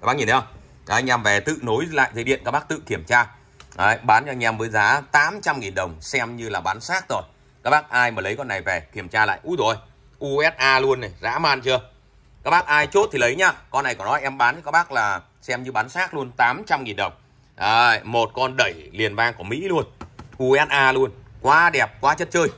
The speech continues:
Đấy, ruột gan zin nhá, về đấu nối lại cái là lượm lúa đôi triệu ngay. Ok. À, tiếp theo này,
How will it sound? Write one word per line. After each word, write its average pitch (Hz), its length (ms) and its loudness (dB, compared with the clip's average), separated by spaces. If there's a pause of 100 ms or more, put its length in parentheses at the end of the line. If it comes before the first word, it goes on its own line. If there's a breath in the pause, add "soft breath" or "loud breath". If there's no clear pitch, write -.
(360)
Đấy, 120 280 0
ruột 120 160 0
gan 139 220 2
zin 143 200 -6
nhá, 160 200 4 (120)
về 117 180 2
đấu 117 180 -4
nối 143 200 -2
lại 135 220 2
cái 120 200 0
là 160 60 -6
lượm 147 180 -4
lúa 131 240 -4
đôi 156 180 -6
triệu 160 160 -8
ngay. 151 240 0 (280)
Ok. 131 100 -10 (1900 loud breath)
À, 139 260 2
tiếp 233 120 -4
theo 185 180 4
này, 170 120 0